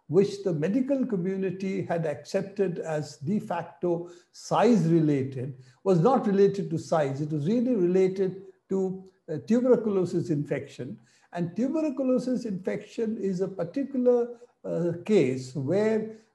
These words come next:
the particle has to penetrate, the particle has to penetrate deep into the lung. And because of that, if it is less than my five micron, it does penetrate. If it's larger than five micron, it doesn't reach that part of the lung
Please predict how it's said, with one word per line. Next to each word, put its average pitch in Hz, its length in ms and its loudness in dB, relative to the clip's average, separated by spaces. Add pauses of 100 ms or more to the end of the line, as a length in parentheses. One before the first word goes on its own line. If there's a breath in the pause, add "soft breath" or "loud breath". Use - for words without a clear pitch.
the 180 320 2 (320)
particle 269 600 0
has 185 320 -2
to 185 240 -6
penetrate, 180 720 -2 (200)
the 165 120 -10 (180)
particle 226 440 -2
has 226 120 0
to 208 120 -6
penetrate 185 720 -4
deep 262 260 2
into 175 220 -2
the 156 140 0
lung. 131 360 0 (560 soft breath)
And 170 240 0
because 196 440 6
of 175 240 2
that, 151 320 2
if 170 140 -4
it 165 120 -4
is 165 220 -2
less 214 300 -2
than 233 280 -2
my 165 160 0
five 175 320 0
micron, 147 600 -4
it 180 100 0
does 196 260 4
penetrate. 131 640 -6 (300 soft breath)
If - 140 -6
it's - 100 -12
larger 240 500 2
than 226 180 2
five 180 260 0
micron, 165 540 -4
it 190 100 -2
doesn't 196 420 0
reach 220 360 0
that 185 300 -2
part 170 260 -2
of 156 80 -4
the 156 100 -2
lung 139 480 -2